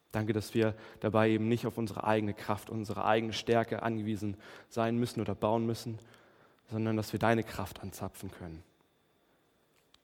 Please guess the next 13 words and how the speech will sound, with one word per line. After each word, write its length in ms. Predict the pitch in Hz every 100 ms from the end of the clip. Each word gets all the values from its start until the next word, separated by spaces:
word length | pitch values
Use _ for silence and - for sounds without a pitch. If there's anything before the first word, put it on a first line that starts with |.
| _ -
Danke, 220 | 110 113
dass 160 | 113
deine 220 | 110 117 113
Gnade 340 | 113 117 113
uns 220 | 113 -
eine 100 | 110
veränderte 500 | 104 117 117 113 110
Perspektive 640 | - 110 - 107 - 117 104
für 140 | 113
dieses 340 | 104 98 98 104
Jahr 160 | 101
schenken 320 | - 98 -
kann. 200 | - -